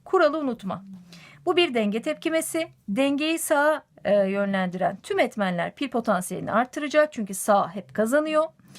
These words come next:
Dengeyi sola yönlendiren etkenler de pil potansiyelini azaltacak. Çünkü sol kaybediyordu. Birinci bölmeye saf su ekliyormuşum. Birinci bölmeye hemen bakıyorum.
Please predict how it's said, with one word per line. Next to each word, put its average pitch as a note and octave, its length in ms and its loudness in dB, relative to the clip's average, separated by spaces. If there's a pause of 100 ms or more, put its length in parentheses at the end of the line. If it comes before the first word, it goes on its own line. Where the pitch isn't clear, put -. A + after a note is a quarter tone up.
(360)
Dengeyi D#4+ 720 0
sola C#4 640 2
yönlendiren F#3 680 -2
etkenler C#4 600 0
de A3+ 40 -4
pil A3 200 -10
potansiyelini G3+ 600 -4
azaltacak. D4 720 0 (100)
Çünkü A3+ 260 -8
sol C4+ 340 0 (280)
kaybediyordu. E3+ 760 0 (720)
Birinci E4+ 540 2
bölmeye F4 380 2
saf D4+ 240 2
su - 140 -8
ekliyormuşum. F#3+ 720 -6
Birinci E4 580 -2
bölmeye A#3 460 0
hemen A#3 460 0
bakıyorum. D#4 600 -2